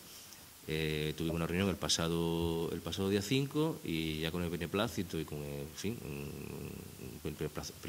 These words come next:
perdón, el beneplácito de la, de las tres directivas,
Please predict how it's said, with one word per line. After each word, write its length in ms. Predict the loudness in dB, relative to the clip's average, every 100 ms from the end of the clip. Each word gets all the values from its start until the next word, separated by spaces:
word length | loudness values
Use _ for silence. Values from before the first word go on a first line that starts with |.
| -6 -4
perdón, 240 | -4 -2 -2
el 60 |
beneplácito 460 | -2 -2 -2 0 2
de 100 | 2
la, 180 | 2 0 -2 -12 -12 0
de 80 | 2
las 140 | 4
tres 160 | 4 4
directivas, 560 | 4 6 8 8 6